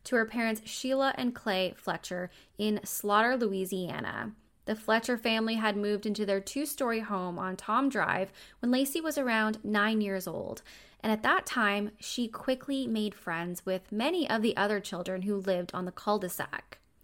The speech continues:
She attended Brownfield Baptist Academy, a private school in Baton Rouge,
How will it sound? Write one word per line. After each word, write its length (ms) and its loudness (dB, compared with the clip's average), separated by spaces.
She 160 4
attended 480 4
Brownfield 680 2
Baptist 540 2
Academy, 680 2
a 60 -6
private 420 0
school 460 2
in 200 0
Baton 360 2
Rouge, 480 2